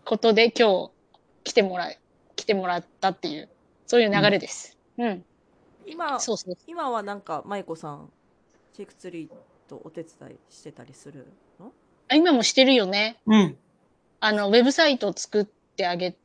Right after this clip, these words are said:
Speaker 1: たのと、
Speaker 3: おー。
Speaker 2: うん。
Speaker 1: あとなんだ？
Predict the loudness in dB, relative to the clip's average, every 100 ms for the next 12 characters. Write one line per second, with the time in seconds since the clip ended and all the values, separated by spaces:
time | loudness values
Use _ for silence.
0 | _ _ -2 -2 -4 -2 2 2 2 -6
1 | _ -10 -4 -2 -2 -4 -8 -14 -20 _
2 | _ _ _ _ _ _ _ _ _ _
3 | _ -4 0 0 0 0 -2 -8